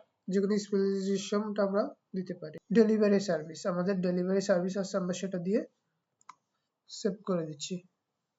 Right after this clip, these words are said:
এখানে অ্যাড ল্যাঙ্গুয়েজ, আপনি চাইলে ল্যাঙ্গুয়েজ অ্যাড করতে পারেন। আমি ল্যাঙ্গুয়েজ বাংলা অ্যাড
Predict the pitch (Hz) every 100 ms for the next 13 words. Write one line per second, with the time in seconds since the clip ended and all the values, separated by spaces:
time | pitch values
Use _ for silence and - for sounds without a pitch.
0 | _ _ _ _ _ _ - - _ _
1 | _ _ _ _ _ _ _ _ _ _
2 | _ 240 226 233 220 214 220 226 220 233
3 | 220 220 220 226 220 226 214 208 208 202
4 | 196 190 214 202 196 185 185 254 - _
5 | - _ _ _ - 190 202 190 190 190
6 | 190 190 196 190 196 185